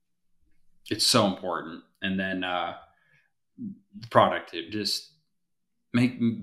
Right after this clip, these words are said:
be different, be very, very, very, very different. And if the product is good, but maybe it's just, like, not super different, like, in terms of something that people haven't experienced before,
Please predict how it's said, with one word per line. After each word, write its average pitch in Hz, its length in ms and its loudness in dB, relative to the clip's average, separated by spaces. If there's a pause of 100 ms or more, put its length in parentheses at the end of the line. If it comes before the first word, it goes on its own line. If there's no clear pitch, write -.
be 147 200 2
different, 104 720 0
be 127 160 8
very, 117 520 4
very, 110 460 0
very, 98 460 0
very 90 380 -2
different. 90 440 -2 (380)
And 117 120 8
if 139 140 6
the 202 60 2
product 226 420 6
is 131 120 4
good, 123 480 0
but 104 160 0
maybe 131 260 2
it's 131 120 2
just, 131 240 0
like, 104 220 4
not 104 340 2 (460)
super 127 440 4
different, 117 400 4
like, 104 200 0 (600)
in 107 120 2
terms 110 280 2
of 98 100 -6
something 110 420 2
that 95 220 -2
people 101 320 -2
haven't 95 420 0
experienced 98 720 -2
before, 160 640 2